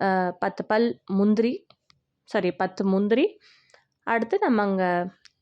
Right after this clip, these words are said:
ஃபஸ்ட்டே எடுத்து வச்சிருந்தோம் இல்லையா, இந்த ஏலக்காய், அடுத்து கிராம்பு,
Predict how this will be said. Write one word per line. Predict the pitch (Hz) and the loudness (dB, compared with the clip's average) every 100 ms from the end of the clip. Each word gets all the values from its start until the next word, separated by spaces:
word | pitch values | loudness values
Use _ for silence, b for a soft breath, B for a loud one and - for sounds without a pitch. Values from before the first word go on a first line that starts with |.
| _ | _
ஃபஸ்ட்டே | - 226 - 240 | -6 -4 0 0
எடுத்து | 220 233 | 0 -2
வச்சிருந்தோம் | 220 - 220 196 190 | -2 -2 -4 -2 -2
இல்லையா, | 208 381 262 - _ _ _ _ _ _ _ _ _ 214 | -2 -2 -2 -6 _ _ _ _ _ _ _ _ _ -6
இந்த | 196 185 | -2 0
ஏலக்காய், | 190 214 226 294 403 - - | 0 0 0 0 0 -4 -12
அடுத்து | 214 202 220 220 | -6 -6 -6 -6
கிராம்பு, | 202 175 175 | -4 -2 -4